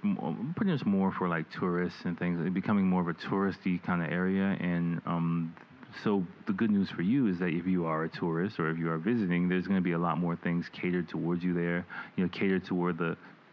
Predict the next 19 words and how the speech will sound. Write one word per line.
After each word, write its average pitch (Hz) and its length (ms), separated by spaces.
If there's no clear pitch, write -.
towards 87 420
the 82 140
cool 95 360
Japan 85 520
kawaii 85 680
image 113 380
of 101 120
Harajuku, 110 680
or 85 80
stereotype 104 600
or - 80
stigma 110 480
or 82 100
whatever, 90 240
whatever 98 240
you 92 100
wanna 85 160
call 90 280
it, 104 120